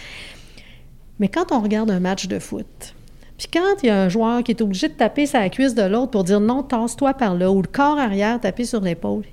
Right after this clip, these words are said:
il y a personne qui sourit. Sur le terrain, chaque joueur sait ce qu'il a à faire. Il sait que si c'est tel jeu qui est appelé, il va devoir se déplacer cinq verges à gauche, courir trois verges, ou il va bloquer deux joueurs.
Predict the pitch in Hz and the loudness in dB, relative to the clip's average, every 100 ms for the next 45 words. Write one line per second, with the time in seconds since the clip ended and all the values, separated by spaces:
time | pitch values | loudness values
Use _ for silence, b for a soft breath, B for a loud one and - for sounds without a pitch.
0 | - 202 262 - - 196 185 - - - | -6 -2 0 -2 -4 -6 -6 -8 -8 -14
1 | - - B B B B - 233 202 320 | -18 -20 B B B B 0 2 2 2
2 | 320 220 226 233 311 285 214 226 226 240 | 4 4 2 0 -2 0 0 2 2 0
3 | 220 - 226 220 - - 190 185 180 - | -4 -2 -2 -2 -6 -4 0 0 -2 -4
4 | 196 208 247 240 - 339 330 226 - 285 | -4 -6 2 2 4 2 2 0 0 -4
5 | 269 233 214 - 254 214 214 247 226 - | -2 -2 0 2 4 4 2 0 -2 -2
6 | 175 - 196 226 B B B B 254 262 | -4 0 0 0 B B B B 2 4
7 | 269 233 208 220 226 233 190 208 214 185 | 4 4 4 2 2 2 4 4 2 0
8 | - 226 233 - 254 247 220 240 240 220 | 0 0 0 0 0 2 2 4 4 4
9 | 196 190 202 214 - - 269 254 254 247 | 2 2 2 2 0 2 4 4 4 2
10 | 247 208 190 170 170 175 - 254 240 254 | 0 0 0 0 0 -2 0 4 6 6
11 | 214 254 247 262 220 247 240 185 185 175 | 6 4 4 0 2 2 2 0 -2 -2
12 | 190 | -4